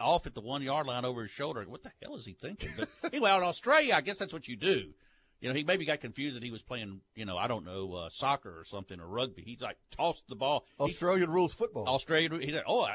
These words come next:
Speaker 1: I can't, if I cross this line, we don't get a point." So he just, like, tossed it over his
Speaker 2: Yeah, I
Speaker 1: shoulder.
Speaker 2: don't, I don't know if it went that
Speaker 1: That, that,
Speaker 2: far,
Speaker 1: and,
Speaker 2: but
Speaker 1: and
Speaker 2: yeah.
Speaker 1: Brad Wing went pro early. Again, another L S U player that shouldn't have gone
Speaker 2: But,
Speaker 1: pro
Speaker 2: but the
Speaker 1: early,
Speaker 2: point being is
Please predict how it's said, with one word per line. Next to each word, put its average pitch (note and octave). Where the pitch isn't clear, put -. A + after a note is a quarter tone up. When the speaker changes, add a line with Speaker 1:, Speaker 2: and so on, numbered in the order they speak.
Speaker 1:
I -
can't, C3+
if A2+
I G#2
cross D3+
this B2
line, F3+
we C3
don't C3+
get C3
a B2+
point." A#3+
So B2+
he A#2
just, A#2+
like, G#2+
tossed B2
it C3
over C#3
his A#2
Speaker 2:
Yeah, B2
I C3+
Speaker 1:
shoulder. C#3+
Speaker 2:
don't, C#3
I -
don't C3+
know C3+
if B2+
it B2+
went C3
that C3+
Speaker 1:
That, C3+
that, -
Speaker 2:
far, B2
Speaker 1:
and, C#3
Speaker 2:
but D3
Speaker 1:
and G#3+
Speaker 2:
yeah. -
Speaker 1:
Brad G#3+
Wing E3+
went C#3
pro C3+
early. B2+
Again, B2+
another A#2
L G#2
S G2
U G#2
player F#2+
that F2+
shouldn't F2+
have F#2
gone F2+
Speaker 2:
But, A3
Speaker 1:
pro F2+
Speaker 2:
but A#3+
the A#3+
Speaker 1:
early, F#3+
Speaker 2:
point A#3+
being F#3
is D#3